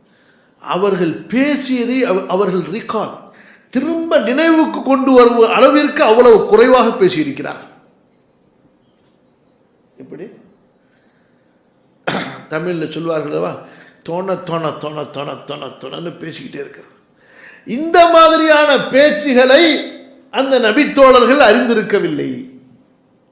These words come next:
அவர்கள் பே-, இன்று பாருங்கள், அந்த சஹாபாக்கள் பேசியது, அவர்கள், அஹ், விளக்கம் சொன்னது எல்லாம் இன்று எழுதப்பட்டிருக்கிறது. அப்படி என்றால் என்ன?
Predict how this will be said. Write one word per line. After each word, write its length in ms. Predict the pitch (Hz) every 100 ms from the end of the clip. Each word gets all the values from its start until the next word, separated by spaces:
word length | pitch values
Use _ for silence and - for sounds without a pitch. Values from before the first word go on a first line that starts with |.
| _ _ _ _ _ _ _ _ _
அவர்கள் 380 | - 185 185 170
பே-, 200 | - - - -
இன்று 220 | - 202 196
பாருங்கள், 720 | 190 226 226 190 160 233 - - - -
அந்த 180 | - 190
சஹாபாக்கள் 840 | 180 185 196 220 208 202 196 185
பேசியது, 680 | 175 202 202 202 175 160 202
அவர்கள், 420 | 185 190 180 185 - - - -
அஹ், 540 | 180 180 175 175 180
விளக்கம் 440 | 190 226 233 220
சொன்னது 260 | 190 208 202
எல்லாம் 440 | 208 262 269 285
இன்று 160 | 269 226
எழுதப்பட்டிருக்கிறது. 840 | 202 233 233 196 165 151 135 127 - - _
அப்படி 260 | 147 185 190
என்றால் 280 | 196 240
என்ன? 380 | 196 190 208 208